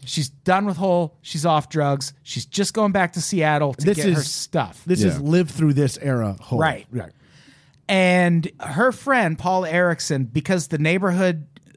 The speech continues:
Speaker 1: that she lived in was so concentrated with heroin users,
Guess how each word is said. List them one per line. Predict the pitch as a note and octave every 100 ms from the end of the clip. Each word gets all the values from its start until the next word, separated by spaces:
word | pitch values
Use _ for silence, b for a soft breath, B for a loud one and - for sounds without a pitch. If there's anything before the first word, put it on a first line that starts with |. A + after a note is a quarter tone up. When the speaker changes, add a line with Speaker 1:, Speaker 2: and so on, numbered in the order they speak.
| -
Speaker 1:
that | C#3+ D3+ C#3+ C3+
she | - G3+
lived | F3 D3+ C3
in | C3+ B2 A#2
was | C3
so | - E3+ D#3+
concentrated | - D#3+ D#3+ - D#3+ - C#3+ C3 B2+
with | B2 - _ b b -
heroin | A3+ A3+ D3+ C3 B2+
users, | B2 A#2 B2+ A#2